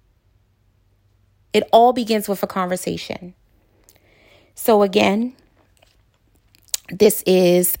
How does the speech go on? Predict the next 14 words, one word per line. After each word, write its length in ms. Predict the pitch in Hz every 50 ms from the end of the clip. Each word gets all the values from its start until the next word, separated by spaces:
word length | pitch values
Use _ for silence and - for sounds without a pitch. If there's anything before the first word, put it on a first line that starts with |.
| -
episode 600 | - 160 160 - 185 - - - 220 220 240 277
nine, 420 | 262 233 202 202 202 196 226 254 - _ _ _ _ _ _ _ _ _ _ _ _ _ _ _ _ _ _ _ _ _ _ _ _ _ _ _ _ _ _
titled 440 | - 185 185 170 165 220 262 269 -
Closer. 600 | - - 226 190 185 - - - 190 196 240 302 - _ _ _ _ _ _ _ _ _ _ - _ _ - - - _ _ _ _
It 120 | - 214 214
is 160 | 208 190 190
intentionally 760 | 180 175 170 - - - 294 302 339 - - 247 240 233 220
meant 380 | 202 190 175 165 170 - - - _
not 240 | - 170 156 - -
to 80 | - 175
have 220 | 180 175 165 160
a 40 | 170
story 360 | - - - 170 160 160 165
time 420 | 165 - 175 160 160 165 175 190